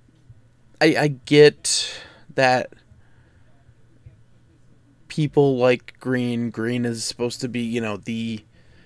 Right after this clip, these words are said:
easy color to play. I get that. And I'm not gonna deny that white didn't get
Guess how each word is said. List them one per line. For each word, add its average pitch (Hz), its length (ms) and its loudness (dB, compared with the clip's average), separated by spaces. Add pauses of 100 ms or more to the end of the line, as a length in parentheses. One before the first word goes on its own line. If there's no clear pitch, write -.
(1040)
easy 185 420 4
color 139 380 2
to 120 120 -2
play. 113 720 2 (640)
I 104 220 -6 (140)
get - 320 -4
that. 64 260 -8 (1500)
And 156 400 0 (600)
I'm 156 140 2
not 180 200 6
gonna 202 280 4
deny 165 400 2
that 151 200 0
white 139 460 0 (880)
didn't 151 440 0
get 147 280 2